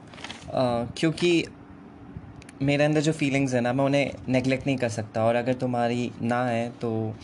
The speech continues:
शायद फिर ये वैसा नहीं रहेगा, क्योंकि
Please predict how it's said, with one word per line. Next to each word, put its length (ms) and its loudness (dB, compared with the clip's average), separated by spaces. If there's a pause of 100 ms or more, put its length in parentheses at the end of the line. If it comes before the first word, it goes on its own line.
(1300)
शायद 380 2
फिर 420 2 (160)
ये 100 2
वैसा 300 2
नहीं 260 2
रहेगा, 280 4
क्योंकि 540 0